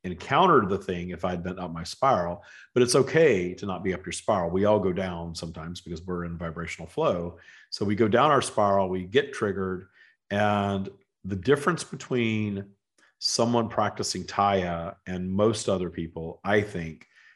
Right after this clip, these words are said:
is that most people, when you get triggered, you want to get out of the trigger, and eventually time is just gonna pull you out of the trigger. You know, you, that, that, that, that awful feeling of being,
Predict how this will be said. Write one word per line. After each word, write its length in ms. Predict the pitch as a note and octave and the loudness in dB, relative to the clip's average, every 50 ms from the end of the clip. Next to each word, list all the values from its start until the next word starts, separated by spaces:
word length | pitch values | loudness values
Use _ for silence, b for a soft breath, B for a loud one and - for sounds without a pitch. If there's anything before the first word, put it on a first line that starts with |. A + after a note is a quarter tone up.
| b b - | b b -4
is 180 | F#2+ G2 F#2 - | -4 -4 -2 0
that 520 | - G2 F#2+ F#2+ F#2+ F#2 F#2 - - - _ _ b b b b b b b - | 0 0 2 2 2 0 -2 -2 -6 -12 _ _ b b b b b b b -12
most 580 | G2+ G2 F#2+ G2 G#2 A#2 D3 F3 E3+ - - - | -8 -6 -2 0 4 4 4 4 2 0 -6 -2
people, 480 | B2+ A2+ G#2 - G#2 G2+ G2 G2+ F2+ | -2 -2 -2 -2 -2 -2 -2 -2 -2
when 160 | F#2+ G2 G2 G2 | -2 -2 -2 -2
you 120 | G2 G2 | -4 -4
get 340 | F#2+ A2+ C3+ C#3+ - - - | 0 0 0 0 -2 -10 -14
triggered, 720 | - - - E3+ F#3 E3+ B2+ A2 F#2+ F#2 F2+ F2 E2+ - - _ _ _ _ _ _ _ _ _ _ _ _ - | -10 -2 0 2 2 2 4 2 2 2 0 -2 -4 -8 -16 _ _ _ _ _ _ _ _ _ _ _ _ -16
you 300 | G#2 G2 G#2 A2+ B2+ C#3 | -8 -2 2 4 4 4
want 240 | C#3 C#3 C3+ C3 - | 4 2 -2 -2 -4
to 100 | - B2 | -6 -6
get 160 | G#2+ A2+ G#2+ G#2 | -4 -2 -2 0
out 160 | G#2 G#2 G2+ | 0 0 -2
of 100 | F#2+ E2+ | -2 -4
the 60 | F2 | -8
trigger, 540 | E2 - - D#3 D#3 C#3 A2 G2+ F#2 F2+ G2 | -8 -4 2 2 2 2 2 0 0 0 -2
and 180 | G2+ G2 G2+ | -4 -4 -4
eventually 920 | F#2+ F2+ G2 D3+ G3+ B2 - - - A#2 G#2 G2 F#2+ F#2 F#2 F#2 F2+ - b b b b b b b b _ _ _ _ - | -4 -2 0 0 0 0 -2 -2 -2 0 2 2 2 0 0 -4 -6 -12 b b b b b b b b _ _ _ _ -14
time 560 | - - - D3+ D3+ D#3 C#3+ B2+ A2+ G#2 G2 | -8 -2 2 4 6 6 6 4 4 2 0
is 100 | G2 F#2 | 0 -2
just 200 | - - G2 - | -4 -4 -6 -6
gonna 100 | - G2+ | -4 -6
pull 220 | G2 - - G2 F#2 | -6 -4 -2 -2 0
you 120 | F#2 F#2 | 0 -2
out 80 | E2+ E2 | -2 -4
of 60 | D#2+ | -8
the 80 | D2+ - | -10 -8
trigger. 380 | - F#2 E2 D#2+ - - G#2 _ _ _ _ _ _ _ _ _ _ _ _ - | -8 -8 -8 -8 -12 -20 -20 _ _ _ _ _ _ _ _ _ _ _ _ -8
You 140 | F2+ F#2 | -6 -4
know, 60 | F2+ F2+ | -2 -2
you, 160 | F#2+ G2+ F#2+ | -2 -2 -2
that, 260 | F2 G#2 G2 F#2 - | 0 0 0 -2 -2
that, 340 | E2+ F#2 G2 G2 G2 - F2+ F2 | -2 0 2 2 2 0 0 -2
that, 180 | G2 F#2 F2 F2+ G2 G2+ G#2 G#2+ - F#2+ | -2 -2 -2 -4 -4 -4 -4 -4 -2 0
that 240 | G2 F#2+ E2+ - - | 0 0 0 -2 -2
awful 380 | - G#2+ B2 C3 C3+ - D3 C3+ | 2 4 4 4 4 2 0 0
feeling 420 | C3+ - C3 B2+ B2 A2 G#2 G2 | 0 2 2 2 2 2 0 -2
of 220 | F#2+ F#2 F2 F2+ F#2 | -4 -6 -6 -4 -2
being, 540 | G#2 G#2 G#2 G2+ G2 G2 F#2+ F#2+ F#2+ F#2+ | -2 0 0 0 -2 -2 -2 -4 -6 -10